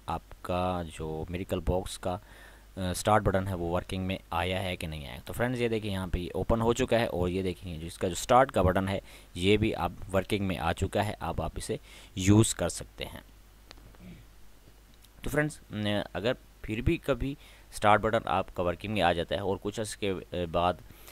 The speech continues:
ये फिर, अ, अ, फिक्स नहीं होता या वर्किंग करना छोड़ जाता है, तो फिर भी आपने यही वाला तरीका जो है अपनाना है, ये वाला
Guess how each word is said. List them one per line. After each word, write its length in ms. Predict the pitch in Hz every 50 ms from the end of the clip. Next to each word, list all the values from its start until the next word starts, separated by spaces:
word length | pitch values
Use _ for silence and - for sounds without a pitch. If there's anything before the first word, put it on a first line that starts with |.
| - - - -
ये 200 | 92 95 95 92
फिर, 280 | - - 104 110 107 107
अ, 760 | 113 110 107 101 98 95 92 92 90 85 76 - - -
अ, 300 | - 87 87 85 82 82
फिक्स 300 | 82 - - 101 - -
नहीं 180 | 107 107 110 110
होता 360 | 104 95 95 - 92 87 85
या 280 | 82 80 82 85 85 85
वर्किंग 340 | 82 87 90 - 101 101 92
करना 300 | - 92 87 92 90 87
छोड़ 260 | - - 101 110 104
जाता 260 | 92 82 78 - 80
है, 80 | 82 85
तो 160 | - - 95
फिर 260 | - - - 104 110
भी 160 | - 147 101
आपने 420 | 60 69 82 82 - 95 95 98 107
यही 480 | 104 92 87 85 90 92 95 104 110
वाला 200 | 101 87 78 76
तरीका 480 | 73 - - 80 76 - - 90 85 82
जो 180 | 78 82 80
है 140 | 78 78 78
अपनाना 480 | - - - - 82 78 80 85 90 90
है, 180 | 92 87 80
ये 80 | 85 90
वाला 180 | 90 90 85